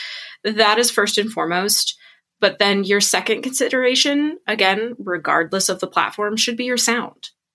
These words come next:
Even though it's really tempting to be like, "Oh my God, I'm doing a video podcast. I have to go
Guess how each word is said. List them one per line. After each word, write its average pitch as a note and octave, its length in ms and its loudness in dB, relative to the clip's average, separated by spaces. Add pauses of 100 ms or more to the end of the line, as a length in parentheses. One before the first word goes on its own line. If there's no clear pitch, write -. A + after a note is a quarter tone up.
(160)
Even A#3+ 280 2
though G#3 400 2
it's G#3 240 0
really F#3+ 300 -2
tempting F3+ 400 -4
to E3+ 80 -12
be F#3 100 0
like, F3+ 240 0
"Oh B3 80 4
my B3+ 140 2
God, B3 180 4
I'm G#3 160 2
doing G#3 360 0
a F#3+ 40 0
video F#3+ 320 0
podcast. E3+ 600 -2
I F#3+ 100 2
have F#3+ 200 0
to G3 80 -2
go F#3 260 2